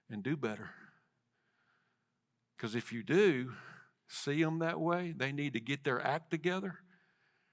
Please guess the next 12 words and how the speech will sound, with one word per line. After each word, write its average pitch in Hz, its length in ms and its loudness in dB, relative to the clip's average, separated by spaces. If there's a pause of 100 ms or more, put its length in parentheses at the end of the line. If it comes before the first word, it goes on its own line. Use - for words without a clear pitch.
(340)
you're 127 140 -6
not 127 200 2
seeing 123 280 0
what 117 140 0
God 135 240 -2
sees. 87 400 -10 (880)
'Cause 110 200 0
as 107 140 0
a 107 60 0
disciple, 117 680 0
we 123 160 -2
deliberately, 110 920 -4